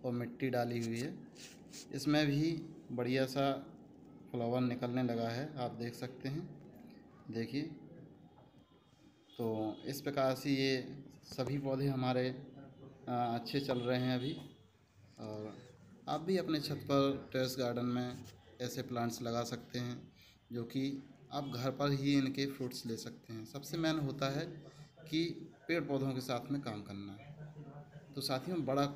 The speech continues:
अच्छा लगता है। यदि आप भी पसंद करते हैं तो इस प्रकार से लगाइए।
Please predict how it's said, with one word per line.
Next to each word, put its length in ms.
अच्छा 260
लगता 300
है। 280
यदि 180
आप 140
भी 120
पसंद 340
करते 320
हैं 240
तो 80
इस 120
प्रकार 280
से 100
लगाइए। 540